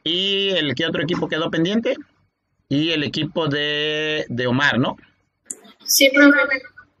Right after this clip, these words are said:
Speaker 1: Ok. No, esa es la evaluación de los compañeros. No, esa es la del cliente o proveedor.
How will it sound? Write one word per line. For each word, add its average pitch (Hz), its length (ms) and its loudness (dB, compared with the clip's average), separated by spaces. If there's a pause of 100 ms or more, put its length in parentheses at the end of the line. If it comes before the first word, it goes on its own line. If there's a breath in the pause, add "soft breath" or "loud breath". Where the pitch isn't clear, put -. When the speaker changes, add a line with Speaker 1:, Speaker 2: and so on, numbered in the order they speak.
(200)
Speaker 1:
Ok. 131 200 -2 (540)
No, 123 140 -2
esa 156 180 -2
es 180 60 -2
la 185 80 0
evaluación 165 520 0
de 180 80 2
los 156 180 -2
compañeros. 139 920 -2 (760)
No, 113 200 -2
esa 110 220 -2
es 117 160 -4
la 110 220 -2
del 110 460 0
cliente 165 380 -2
o 180 100 0
proveedor. 127 540 0